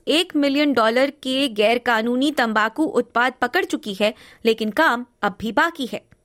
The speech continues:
वहीं दूसरी ओर New South Wales के उत्तरी तट के निवासियों को मौसमी आपदा से कुछ राहत मिली है। इलाके में बाढ़ की चेतावनी को कम कर दिया गया है और भीषण मौसम की चेतावनी पूरी तरह से समाप्त कर दी गई है।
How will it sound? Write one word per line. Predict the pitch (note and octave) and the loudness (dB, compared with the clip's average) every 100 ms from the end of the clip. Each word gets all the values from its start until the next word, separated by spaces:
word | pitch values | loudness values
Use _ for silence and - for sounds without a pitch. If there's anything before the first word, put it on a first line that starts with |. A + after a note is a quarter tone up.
| _ - - - | _ -20 -8 0
वहीं | G4+ | 2
दूसरी | F#4+ F#4+ F#4+ A4+ | 4 2 2 4
ओर | A4+ A4 | 4 2
New | D4 C4+ | 2 0
South | D#4 G4+ G#4 | 2 0 2
Wales | G4 G4+ | 2 2
के | - F#4+ | 2 0
उत्तरी | - D4+ D#4+ E4 | 2 0 0 0
तट | E4 D4+ D4+ | 0 0 -2
के | - D#4+ D#4+ | -2 0 2
निवासियों | C4+ A3+ A3+ - D#4 E4 | 2 2 0 0 0 0
को | C4 C#4+ | 2 0
मौसमी | C#4 G3 G#3+ E4 F#4+ F#4+ | 2 0 0 0 0 0
आपदा | C#4 B3+ A#3+ | 0 0 0
से | A#3+ - A#3+ | 0 -2 -2
कुछ | - - | -2 0
राहत | C#4 B3+ A#3 | 0 -2 -4
मिली | G3+ F#3+ | -6 -4
है। | G#3 - _ - - - | -4 -4 _ -20 -20 -4
इलाके | G#3+ B3+ D4 F#4+ | 0 2 2 2
में | F4 F4 F4+ A#3 | 2 4 2 2
बाढ़ | G#3 A3 | 0 0
की | B3 | -4
चेतावनी | G3+ A#3 A3 A3 A#3 | -4 0 0 0 -2
को | A#3+ A#3+ | -2 -2
कम | F#3+ G3 | 0 0
कर | B3 B3+ | 0 2
दिया | C#4+ D4+ | 2 2
गया | D4+ D#4+ | 2 2
है | E4+ D#4+ - - - | 2 0 -2 -14 -4
और | C#4+ D#4 | -2 0
भीषण | A3 D4+ G#4+ G#4+ | 0 0 2 2
मौसम | C#4+ C4+ E4 | 2 2 0
की | E4 D4+ | 0 0
चेतावनी | B3 A3 A3+ C#4+ B3+ | 0 0 0 0 -2
पूरी | C4 C4+ D4+ | -2 -2 0
तरह | E4 A#3 G#3+ | 0 0 0
से | F#3+ B3 | -2 -4
समाप्त | D#4 D4 C#4 - | 0 2 0 -2
कर | - G3 | -2 -2
दी | G#3+ | -2
गई | G3 F#3+ | -2 -2
है। | A3+ | -2